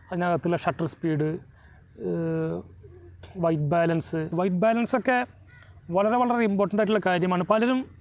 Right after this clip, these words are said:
വൈറ്റ് ബാലൻസിൻ്റെ ഒന്നും ഇമ്പോർട്ടൻസ്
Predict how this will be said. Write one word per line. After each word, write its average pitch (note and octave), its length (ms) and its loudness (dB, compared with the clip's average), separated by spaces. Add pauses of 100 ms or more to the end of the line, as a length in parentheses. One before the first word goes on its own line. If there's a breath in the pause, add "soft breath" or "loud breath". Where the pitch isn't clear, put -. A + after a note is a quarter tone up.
(760 loud breath)
വൈറ്റ് G3 300 2
ബാലൻസിൻ്റെ G#3 600 2
ഒന്നും A3 260 0 (560)
ഇമ്പോർട്ടൻസ് F3+ 720 0